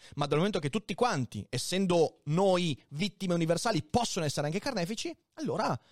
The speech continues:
anche i carnefici reali finiscono nel rumore dei carnefici immaginari. Questo è in conseguenza anche del modo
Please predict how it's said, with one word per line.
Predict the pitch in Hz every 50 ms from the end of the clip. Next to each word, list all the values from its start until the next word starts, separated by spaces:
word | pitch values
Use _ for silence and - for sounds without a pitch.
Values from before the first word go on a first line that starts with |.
| _ _ _ _ -
anche | 170 196 240
i | -
carnefici | - 139 - - 214 220 - 120 - - 113 113 -
reali | - 135 147 151 - - - 156 117 110 104 _ _ _ _ _
finiscono | - 190 180 180 - - 175 160 156
nel | 151 147 143 135
rumore | 127 135 165 156 147 139 131 127 127 127 131 131
dei | 135 127 -
carnefici | - 143 127 123 117 110 - 123 113 - -
immaginari. | 113 110 104 104 107 120 113 107 98 92 92 95 101 104 104 107 - _ _ - - - - - - _ _
Questo | - - 349 220 131 - - - - 104 95 104 120 143 151 - _
è | -
in | 269 285 285
conseguenza | - - 330 - 330 262 214 170 143 139 139 - - 196 180 - _ _
anche | - 240 285 302 294 220 151 127 117 - - - 139 139
del | 156 165 170 156
modo | 156 143 123 104 101 113 131 170 240